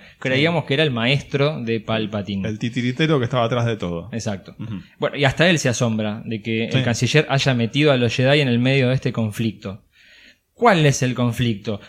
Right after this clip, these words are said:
Speaker 1: La Federación de Comercio está, eh, sitiando al planeta natal de el senador Palpatine.
Speaker 2: Ujú.
Speaker 1: La idea es llevar a que la, el Senado o la República intervenga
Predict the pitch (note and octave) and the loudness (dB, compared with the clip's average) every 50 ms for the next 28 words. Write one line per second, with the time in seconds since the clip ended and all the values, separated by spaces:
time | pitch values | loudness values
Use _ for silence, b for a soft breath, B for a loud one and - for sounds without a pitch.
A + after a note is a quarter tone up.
0 | B - A#2+ A#2+ - C#3+ C#3+ D3 D3+ D3 - A3 G#3+ G3+ F#3+ D#3 F#3 G3+ B3 A#3+ | B -4 -4 -2 0 2 2 2 4 4 4 4 4 4 4 4 2 2 2 2
1 | A3 G3+ - A3 A3+ - E3 D3+ - - D#3+ C#3+ B2 A#2 A2+ - - - - - | 0 0 0 0 0 2 0 0 0 2 4 4 4 2 0 -2 -8 -16 -14 -8
2 | B2+ B2 A#2+ - - - - - D#3+ D3+ - G3 A3+ A#3 A3 G#3 G#3 G3 G3 G#3+ | -6 -6 -6 -6 -6 -6 -4 -4 -4 -2 0 2 2 4 4 2 2 2 2 2
3 | A#3 A#3 - C3 C3 C3 C3 C3 - D3 D3 D3 D3+ D#3+ F3 F#3 F#3 F#3 G3+ G3 | 2 0 0 0 -2 -2 -2 -2 0 2 4 4 4 4 2 0 0 0 0 0
4 | F#3+ E3 C#3+ C3 - - E3+ F#3 G3 G#3 G#3 G3 F3+ D3+ D#3 D#3+ F3 G3 A3 A3+ | 2 2 2 2 4 4 4 4 4 4 2 2 4 4 4 4 4 4 2 2
5 | G#3 - - _ _ _ _ - C3 B2 A#2 - - B2+ B2+ C3 C3+ D3+ F3+ G3 | 0 -4 -10 _ _ _ _ -6 -4 -4 -4 -2 0 0 2 4 4 4 4 2
6 | F3+ - D3+ B2+ A#2 A2 A#2 A2+ G#2+ A2 G#2+ G#2 G2 G2+ - C3 A#2+ A#2+ A#2+ A#2+ | 2 2 2 2 2 2 0 -2 -2 -2 -4 -4 -4 -4 -6 -8 -8 -8 -8 -10
7 | B2+ - _ B2 C3 C#3 C#3+ D3 D#3 E3 F3 G3 G#3 A3+ G3+ E3 D3+ D#3+ F#3 F#3+ | -12 -10 _ -2 0 2 4 4 4 4 4 6 6 6 6 6 6 4 2 0
8 | - - - - _ _ _ _ _ _ _ _ _ _ - - - - C#3 C3 | -4 -8 -14 -16 _ _ _ _ _ _ _ _ _ _ -18 -12 -4 -2 2 4
9 | C#3 D#3+ F3 F3 D3+ C3 C3+ B2 B2 A#2+ A#2+ A#2 A#2 A#2 - - A#2 A2+ - B2 | 6 6 6 6 4 2 2 0 2 4 4 4 4 2 2 -2 -4 -2 0 0
10 | C3 D#3 D#3 D#3 D#3 E3 F3+ F3+ C#3 A#2 A2+ A2+ A#2 A#2 C3+ E3 F3 E3+ F3 E3 | 2 4 4 4 4 4 2 2 2 2 2 0 0 0 0 0 0 0 0 -2
11 | - - - C3 A#2+ A#2 A2+ A2 G#2 B2 A2+ A#2 B2 D#3+ F#3 D#3+ C3 A#2+ A#2 A#2 | -2 -4 -2 -2 0 0 0 0 2 2 2 4 4 4 4 4 2 0 0 0
12 | B2 C#3+ D#3+ F3 b b | 2 0 0 -2 b b